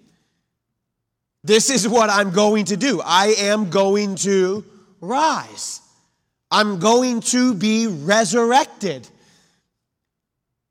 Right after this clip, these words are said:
God is striking me down. You are going to be scattered, but I will see you again. He is declaring his power.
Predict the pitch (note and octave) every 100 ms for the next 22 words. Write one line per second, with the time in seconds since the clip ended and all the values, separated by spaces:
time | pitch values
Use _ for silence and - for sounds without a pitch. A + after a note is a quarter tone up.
0 | _ - G#3+ B3 D4+ C#4 B3+ C#4 C4 -
1 | - - - C4 C#4 C#4 C#4 A#3+ A3+ G#3+
2 | A3 B3+ D4 E4 A#3 G3+ D4 E4 F4 C#4
3 | A#3+ G3+ C#4 C#4 B3+ A3 G#3+ - - C4+
4 | D#4 D#4 F#3 G#3+ - B3+ C#4+ D#4+ E4 -
5 | - - F#3 A#3 - - D4+ F4 F4 D#4
6 | D4+ D4+ B3 C4 A3+ G#3+ - F#3+ - A#3
7 | C4+ D4 C#4+ C#4+ A#3 - - - G#3+ G#3+
8 | A3 A#3 B3 C4+ C4+ C4+ C4+ B3+